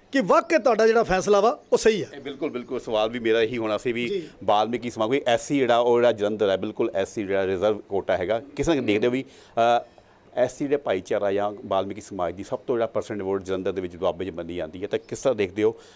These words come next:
Speaker 2: ਅ, ਵੀ ਤੁਹਾਡੇ ਆਉਣ ਨਾਲ, ਅ, ਆਮ ਜਿਹੜੇ, ਅ, ਤੁਹਾਡੇ ਆਮ ਆਦਮੀ ਪਾਰਟੀ ਵੀ ਕਹਿਣ ਲੱਗ ਪਏ ਸੀ, ਵਿਜੇ ਦਾਨਵ ਨੇ ਆਪ ਦਾ ਪੱਲਾ ਥਾਮ ਲਿਆ, ਹੁਣ ਲੱਗ ਰਿਹਾ ਵਾਲਮੀਕੀ ਸਮਾਜ ਵੀ ਹੁਣ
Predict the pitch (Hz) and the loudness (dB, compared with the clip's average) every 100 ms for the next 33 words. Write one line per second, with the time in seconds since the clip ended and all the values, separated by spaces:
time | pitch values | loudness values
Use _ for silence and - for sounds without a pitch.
0 | - 110 117 123 - _ _ - 110 101 | -8 -2 0 0 -4 _ _ -2 -2 2
1 | 123 - 101 98 95 101 - _ _ 113 | -2 -2 -4 -4 -6 -8 -12 _ _ -2
2 | 110 110 - _ _ 110 131 147 135 135 | 2 2 -2 _ _ 0 2 2 2 2
3 | 131 113 110 110 110 101 104 - 101 113 | 2 2 2 2 2 0 0 0 0 0
4 | 120 117 107 98 107 101 104 107 - 98 | 0 -2 -2 -2 -4 -4 -2 -2 -4 -6
5 | 110 - - - - 107 120 123 120 117 | -8 -8 -18 -20 -4 0 2 2 0 0
6 | 113 117 117 - _ _ 104 104 101 120 | -2 -4 -6 -14 _ _ 0 0 2 0
7 | - - 107 110 110 104 92 101 110 117 | 0 -4 0 0 0 -2 -4 0 -2 -2
8 | - _ - 117 107 104 120 104 98 98 | -10 _ -2 2 2 4 4 4 0 0
9 | 101 104 113 - 104 95 98 95 107 107 | -2 -6 -8 -8 -4 0 0 -2 -4 -4